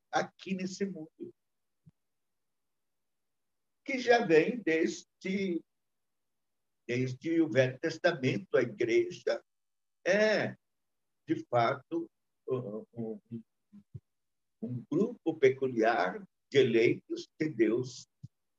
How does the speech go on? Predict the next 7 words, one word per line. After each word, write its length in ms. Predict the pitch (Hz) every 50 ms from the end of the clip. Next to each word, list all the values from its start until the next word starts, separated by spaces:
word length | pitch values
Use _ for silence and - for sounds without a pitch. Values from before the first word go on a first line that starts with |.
| _ _
opera 840 | 117 110 - - 135 131 127 - 127 127 127 135 143 139 135 127 123
pela 260 | - 131 120 131 139
graça. 600 | 135 - 110 110 110 110 107 104 - - - 95
Mas 460 | - 135 156 208 208 208 190 - - 165
o 140 | 175 156
reino 960 | 127 - - - - - 180 196 202 202 196 185 156 135 127 123 107 104 95 95
mesmo 600 | 113 135 139 147 156 139 123 - - 202 190 185